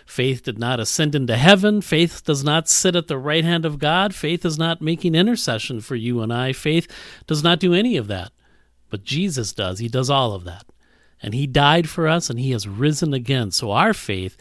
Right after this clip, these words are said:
is in Jesus Christ and what He's done for us. For example, it's said of believers in Christ, "Therefore, being justified by faith, we have peace with God through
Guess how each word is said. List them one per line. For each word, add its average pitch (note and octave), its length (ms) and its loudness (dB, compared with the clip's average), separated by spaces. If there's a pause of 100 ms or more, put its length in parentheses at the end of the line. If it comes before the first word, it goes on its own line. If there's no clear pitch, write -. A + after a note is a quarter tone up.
(320)
is A2 180 -4
in G2+ 240 -2
Jesus C#3+ 420 -2
Christ - 600 -4 (260)
and G2+ 140 -4
what G2+ 140 -4
He's D#3 380 -2
done F2+ 520 -8
for G2 380 -8
us. - 220 -18 (540)
For F3+ 140 4
example, F#3 420 4
it's D#3 140 2
said F#3+ 180 2
of F3+ 100 2
believers E3+ 440 0
in D3 80 -8
Christ, E3 420 -4
"Therefore, F#3 540 -2 (460)
being E3+ 340 0
justified E3+ 840 -2
by C#3 220 -2
faith, C3 720 -4 (300)
we C#3 100 -2
have D#3 180 -2
peace - 360 -10
with C#3+ 180 -8
God G2 380 -6 (160)
through C3+ 580 -2